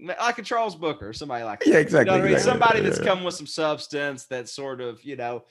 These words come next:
Speaker 2: Yeah.
Speaker 1: at least presumably,
Speaker 2: Yeah.
Speaker 1: like, has something to say of, of, of merit. You know what I mean?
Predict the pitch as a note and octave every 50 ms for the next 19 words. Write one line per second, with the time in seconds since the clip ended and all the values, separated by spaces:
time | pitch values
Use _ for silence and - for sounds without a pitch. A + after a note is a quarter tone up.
0 | _ - - - - - - - - A#3 A#3+ G#3+ - _ _ - A3 G3 F3+ D#3
1 | D#3+ F#3+ G3 F#3 E3+ D#3 C#3+ C3 A#2+ B2+ B2 A#2+ A#2+ A#2+ A#2+ A#2 - _ _ _
2 | _ _ _ _ - - - - - C#3 C3 A2 - - _ _ _ _ - F3
3 | E3+ F3 E3+ - E3 D3+ D3+ D#3+ C3+ A#2+ A#2 - - D3 C3+ C3 B2+ B2 A#2+ A#2
4 | A2+ G#2+ A2 A2 G#2+ - _ _ - A2 A#2 A2+ G#2+ G#2+ - - - A2+ G#2 A2
5 | A#2 A#2+ A#2 G2+ F2 - F2+ E2+ G#2 A2 A2 A2 A2+ A2+ A2 A2 A2 A#2 A#2+ A#2+
6 | A#2+ A#2